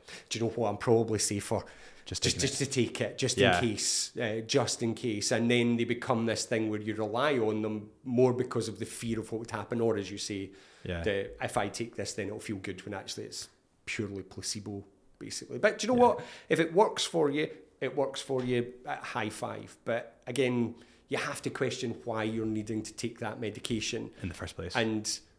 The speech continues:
Speaker 1: because there genuinely is incredible help out there that can make you feel better.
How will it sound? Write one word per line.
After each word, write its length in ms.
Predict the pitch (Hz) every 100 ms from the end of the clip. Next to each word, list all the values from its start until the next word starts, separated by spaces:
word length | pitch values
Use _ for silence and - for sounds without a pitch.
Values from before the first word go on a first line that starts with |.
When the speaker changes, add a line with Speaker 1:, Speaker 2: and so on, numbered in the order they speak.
| -
Speaker 1:
because 380 | - 123 107 -
there 120 | 113
genuinely 1040 | 107 - 135 135 139 135 131 127 120 120
is 400 | 123 104 101 - - _ _ _
incredible 840 | 123 107 - - 135 127 131 117 113
help 320 | 107 98 -
out 160 | 104 110
there 180 | 101
that 140 | 101 110
can 120 | 107
make 160 | 98 -
you 60 |
feel 140 | 104 98
better. 320 | 101 -